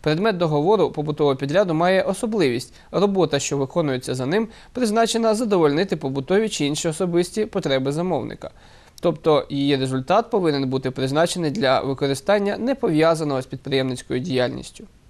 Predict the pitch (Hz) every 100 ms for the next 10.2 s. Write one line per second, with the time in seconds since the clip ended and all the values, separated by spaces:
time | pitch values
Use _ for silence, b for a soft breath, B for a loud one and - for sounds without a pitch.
0 | _ - - B B B B B 165 196
1 | 277 247 208 190 220 196 160 160 151 226
2 | 185 151 165 180 254 254 220 202 220 226
3 | 214 214 170 160 160 147 143 135 214 233
4 | 147 135 - 160 151 B B B - 147
5 | 190 208 190 180 175 156 147 147 151 160
6 | 156 151 139 151 139 175 214 - - 165
7 | 233 - 208 220 233 233 202 147 135 131
8 | - 139 127 - 139 135 131 131 131 B
9 | - 165 165 165 170 143 131 131 131 131
10 | 127 107